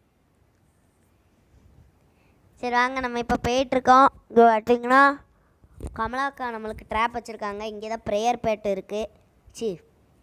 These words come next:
ப்ரேயர் பிளேட் இங்கே தான் இருக்கு. சரி, வாங்க நம்ம இப்போ மோ-, போகலாம். பார்த்தீங்கன்னா,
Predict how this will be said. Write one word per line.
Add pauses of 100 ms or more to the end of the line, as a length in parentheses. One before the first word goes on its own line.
(100)
ப்ரேயர் (280)
பிளேட் (520)
இங்கே
தான்
இருக்கு. (480)
சரி,
வாங்க
நம்ம
இப்போ
மோ-,
போகலாம். (1800)
பார்த்தீங்கன்னா,